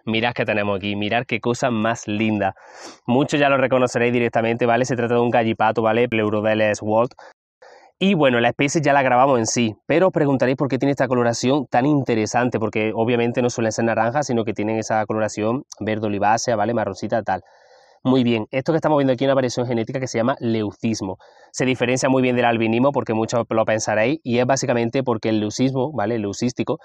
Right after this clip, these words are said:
sigue, sigue produciendo lo que es melanina, simplemente que la melanina en estos anfibios no llega hasta la parte de la piel donde ya mostraría esa pigmentación, ¿vale? Sería esa coloración, digamos,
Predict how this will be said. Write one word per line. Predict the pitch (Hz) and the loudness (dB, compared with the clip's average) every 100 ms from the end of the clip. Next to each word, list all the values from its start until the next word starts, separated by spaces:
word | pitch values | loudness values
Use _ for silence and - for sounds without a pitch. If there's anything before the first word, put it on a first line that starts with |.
| - _ | -14 _
sigue, | - 127 139 139 | -4 -2 0 -2
sigue | 120 127 139 139 131 | -2 -2 2 2 2
produciendo | 120 123 117 120 131 | 2 0 0 0 0
lo | 127 | 0
que | |
es | 120 143 | 0 0
melanina, | 123 113 107 117 113 101 | 0 2 0 0 0 0
simplemente | 135 127 139 135 143 | -2 0 0 0 0
que | 143 | 0
la | 117 | 0
melanina | 113 110 120 131 | 2 0 0 0
en | |
estos | 120 117 | 0 -2
anfibios | 117 120 131 | -2 0 2
no | 123 131 135 | 4 2 2
llega | 127 123 139 123 | 0 2 2 2
hasta | 117 120 | 0 0
la | 110 | 2
parte | 113 113 131 | 2 0 0
de | 123 | 2
la | 123 | 2
piel | 113 120 127 | 0 0 0
donde | 123 117 | 0 -2
ya | 107 113 131 | 0 0 2
mostraría | 131 117 107 113 | 0 0 -2 -2
esa | 123 | -2
pigmentación, | 117 113 110 107 98 98 107 98 | -4 -4 -2 -2 -4 -4 -4 -2
¿vale? | 98 131 | -2 -4
Sería | - 107 | -6 -8
esa | 107 | -4
coloración, | 110 110 107 - 117 | -2 0 -2 -2 -2
digamos, | 117 110 113 135 | -2 -2 0 0